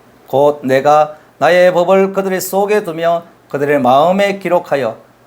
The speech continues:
나는 그들의 하나님이 되고 그들은 내 백성이 될 것이라고." 이렇게 말씀해 주고 있습니다. 자, 새 언약과 옛 언약의 핵심이 뭐냐? 옛 언약은 바로 모세를 통하여서 돌판에 새겨서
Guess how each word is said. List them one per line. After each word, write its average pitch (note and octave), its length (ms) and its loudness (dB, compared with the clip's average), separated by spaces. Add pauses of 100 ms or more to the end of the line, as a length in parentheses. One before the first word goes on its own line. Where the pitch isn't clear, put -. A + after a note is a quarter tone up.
나는 B2 400 -2
그들의 G3 340 2
하나님이 F#3 400 0
되고 F#3 560 -2 (240)
그들은 D3+ 540 -2
내 C3 240 -2
백성이 F3 520 -4
될 B2 200 -6
것이라고." B2+ 640 -6 (140)
이렇게 B2 240 -10
말씀해 A2+ 560 -6
주고 A#2 260 -6
있습니다. G#2 480 -12 (880)
자, - 300 -16
새 A3 240 0
언약과 A3+ 640 2
옛 D3 160 0
언약의 D#3 600 -2
핵심이 F3+ 420 -8
뭐냐? A#2 420 -6 (420)
옛 D3+ 280 0
언약은 D#3 400 0
바로 C3 380 -2 (440)
모세를 G#3+ 480 2
통하여서 D#3 760 0 (100)
돌판에 A3+ 640 0
새겨서 F#3+ 640 -2